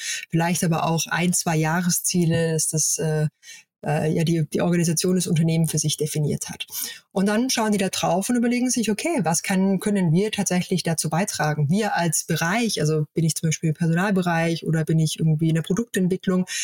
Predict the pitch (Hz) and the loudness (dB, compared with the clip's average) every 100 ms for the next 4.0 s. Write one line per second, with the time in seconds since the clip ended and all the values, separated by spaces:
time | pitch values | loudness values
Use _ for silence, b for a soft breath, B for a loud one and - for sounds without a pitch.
0 | B B 202 - 202 190 190 190 165 175 | B B -2 0 -2 0 2 2 0 0
1 | - 165 165 - 165 - 165 - 156 - | -2 -2 -2 -2 -2 -2 0 -2 -4 -2
2 | 165 165 156 165 160 160 156 147 - 156 | 0 0 0 0 0 2 0 -2 -2 0
3 | 156 156 - 151 147 - - 165 - - | 0 0 0 0 0 -4 -8 -6 -6 -8